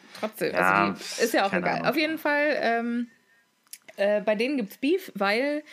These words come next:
Speaker 1: Percys Schulsprecherabzeichen ist abhanden gekommen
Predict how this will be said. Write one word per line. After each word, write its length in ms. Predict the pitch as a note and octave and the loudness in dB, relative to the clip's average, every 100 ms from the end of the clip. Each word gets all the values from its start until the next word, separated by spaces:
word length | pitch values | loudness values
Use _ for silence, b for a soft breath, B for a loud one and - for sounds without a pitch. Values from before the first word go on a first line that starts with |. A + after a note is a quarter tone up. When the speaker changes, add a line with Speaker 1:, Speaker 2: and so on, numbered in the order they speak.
| B B B - | B B B -2
Speaker 1:
Percys 920 | A#3+ B3+ C4+ - B3 B3 A#3 - - | 2 2 -2 -2 -2 -2 -4 -14 -12
Schulsprecherabzeichen 1700 | G3 C#4 D#4 - - F3 C3 - - - - D#3+ D#3+ F3+ F3 F3 - | -4 0 0 0 -4 -4 -2 -4 -10 -10 -4 -4 -4 -6 -6 -6 -6
ist 340 | - F3+ - - | -4 -4 -8 -10
abhanden 440 | E3 - G3 - E3 | -6 -2 -2 -2 -8
gekommen 520 | - D#3 D3+ G3+ | -6 -4 -2 -4